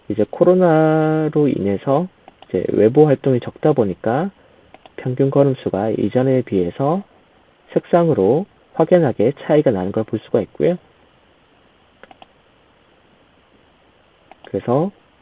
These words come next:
오늘은 제가 실습을 하지 않겠지만 이런 형식으로도 구현할 수가 있습니다. 조금 전에 제가 처음에 살펴봤던 것처럼 아이폰에 있는 이 이미지 그대로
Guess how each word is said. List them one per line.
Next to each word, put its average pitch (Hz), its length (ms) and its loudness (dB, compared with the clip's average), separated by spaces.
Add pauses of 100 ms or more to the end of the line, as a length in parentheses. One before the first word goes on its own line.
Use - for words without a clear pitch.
(720)
오늘은 180 320 6
제가 135 260 2
실습을 170 400 2
하지 156 280 -2
않겠지만 113 680 -2 (420)
이런 170 260 6
형식으로도 135 580 0
구현할 120 480 -2
수가 113 160 -2
있습니다. - 460 -12 (400)
조금 117 240 -2
전에 156 160 2
제가 131 220 2 (100)
처음에 165 240 -2
살펴봤던 151 500 -2
것처럼 123 480 -4 (480)
아이폰에 165 580 2
있는 139 400 2
이 131 300 2
이미지 127 400 2
그대로 120 680 0